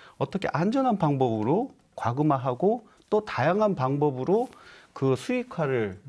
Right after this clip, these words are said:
할 수 있는지를 계속해서 고민을 하고 있고요. 그리고 그게, 어,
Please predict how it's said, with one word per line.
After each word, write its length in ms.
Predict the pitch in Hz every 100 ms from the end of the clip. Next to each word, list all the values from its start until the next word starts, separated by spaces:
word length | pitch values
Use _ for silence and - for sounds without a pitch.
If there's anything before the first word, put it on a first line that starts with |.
| 120
할 180 | - 202
수 140 | 202 147
있는지를 1000 | 120 156 143 113 101 101 127 120 95 -
계속해서 600 | - 175 220 214 170 135
고민을 420 | - 127 127 120
하고 320 | 120 185 185
있고요. 560 | 107 - 101 113 113 95 - - - -
그리고 380 | 151 165 170
그게, 460 | 165 120 160 208 226 - - -
어, 640 | - 117 117 113 107 104